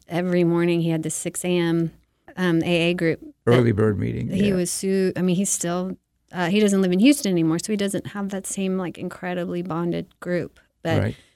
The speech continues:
Speaker 1: he's still quite good friends, and he'll go for pe-, people's significant anniversaries. He'll go back to Houston 'cause he's in Austin now.
Speaker 2: Yeah.
Speaker 1: But it, you know, he benefited from having, it was the Post Oak A A group in Houston. They were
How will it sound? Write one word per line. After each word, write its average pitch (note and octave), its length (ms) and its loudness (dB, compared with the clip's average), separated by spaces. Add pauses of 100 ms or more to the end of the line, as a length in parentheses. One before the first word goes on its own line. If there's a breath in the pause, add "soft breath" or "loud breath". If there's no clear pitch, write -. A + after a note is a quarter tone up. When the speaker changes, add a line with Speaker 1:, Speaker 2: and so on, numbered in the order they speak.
(160 soft breath)
Speaker 1:
he's - 120 -16
still E3+ 160 -4
quite - 560 -4
good D#3 200 -6
friends, E3 300 -2 (140)
and F3+ 140 2
he'll F#3+ 140 6
go E3+ 280 2
for F3 220 -4
pe-, - 260 -8 (140)
people's F3+ 460 -6 (100)
significant F3+ 640 0
anniversaries. E3+ 520 0
He'll F3 100 0
go F3 140 0
back E3 180 -4
to F3 60 -6
Houston E3+ 280 0
'cause F3+ 120 -2
he's F3+ 140 2
in F3 140 4
Austin E3 360 -4
now. E3+ 160 -4 (180 soft breath)
Speaker 2:
Yeah. G#2 340 -2
Speaker 1:
But F3+ 240 -4
it, F3+ 220 -6 (100)
you F#3 120 2
know, D#3+ 120 2
he F#3 180 -2
benefited F3+ 560 0
from D#3 160 0
having, D#3+ 320 0
it - 60 -8 (180)
was F#3 160 -6
the E3+ 100 -8
Post - 360 -6
Oak - 300 -8 (200)
A E3+ 60 -4 (240)
A - 20 -2
group D#3+ 300 -8
in D#3+ 80 0
Houston. E3+ 500 -4
They F3+ 140 -14
were F3+ 220 -12